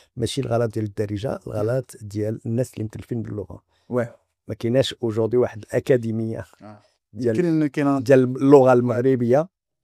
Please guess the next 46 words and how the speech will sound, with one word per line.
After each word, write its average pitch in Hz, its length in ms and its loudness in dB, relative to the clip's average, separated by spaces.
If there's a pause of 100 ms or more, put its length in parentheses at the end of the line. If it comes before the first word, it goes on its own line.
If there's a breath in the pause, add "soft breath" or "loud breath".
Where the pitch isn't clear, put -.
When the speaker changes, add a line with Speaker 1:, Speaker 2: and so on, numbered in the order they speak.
Speaker 1:
ولا 127 160 2
المغاربية 127 720 4
اللي 147 180 0
بالنسبة 107 320 -8
لي 107 60 -14
كتسمى 104 280 -10
الدارجة، 98 480 -10 (600 soft breath)
اللي 127 260 0
كت-، - 320 -4 (840)
Speaker 2:
واه. 120 300 -14 (160)
On 120 80 -6
produit 131 600 -2
du 117 60 -10
savoir. 120 600 -4
Speaker 1:
فوالا، 117 200 2
غتخدم 127 380 2
على 147 120 8
الحداثة 135 480 2
ديال 117 160 2
اللغة، 117 440 2
غتخدم 113 340 -6
على 110 200 -2
بزاف 120 260 -4
ديال 110 180 -4
Speaker 2:
واه. 117 160 -2
Speaker 1:
المسائل. 101 480 -8
Speaker 2:
Pouvoir 110 540 -8
réfléchir. 110 160 -14
Speaker 1:
دونك 110 220 -4
ال-، 123 240 0
اليوم 131 420 4
أكثرية 151 400 4
ديال 131 320 4
الكلمات 123 800 0
اللي 117 100 -6
كن-، - 80 -4
اللي 113 340 -4
كنستعملوا 120 560 -4
كلمات 196 400 -4
effectivement 123 440 -4
جايين 151 180 2
من 113 40 -2
الفرنسي 110 420 -6
ولا 131 140 0
من 110 140 -2
لونجلي. 101 340 -6